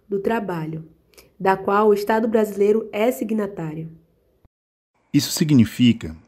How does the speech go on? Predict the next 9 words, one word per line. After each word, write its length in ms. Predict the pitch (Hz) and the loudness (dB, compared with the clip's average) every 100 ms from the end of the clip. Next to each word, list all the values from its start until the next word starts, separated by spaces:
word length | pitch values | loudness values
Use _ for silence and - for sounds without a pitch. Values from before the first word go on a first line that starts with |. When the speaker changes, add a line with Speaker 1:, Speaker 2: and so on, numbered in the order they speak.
| _ | _
Speaker 2:
que, 100 | - | -10
para 280 | 104 131 147 | -2 4 4
construir 520 | 147 147 - 117 127 | 2 -4 -4 0 2
em 60 | 156 | 2
territórios 560 | 139 110 113 104 98 101 | 0 2 0 0 0 0
ocupados 480 | 98 95 95 92 | -2 -4 -4 -4
por 200 | 87 104 | -4 -14
populações 600 | - 85 - 95 - 95 - | -12 -14 -10 -8 -6 -8 -10
tradicionais, 920 | 87 85 - 87 92 98 90 - | -10 -10 -8 -4 0 0 -2 -8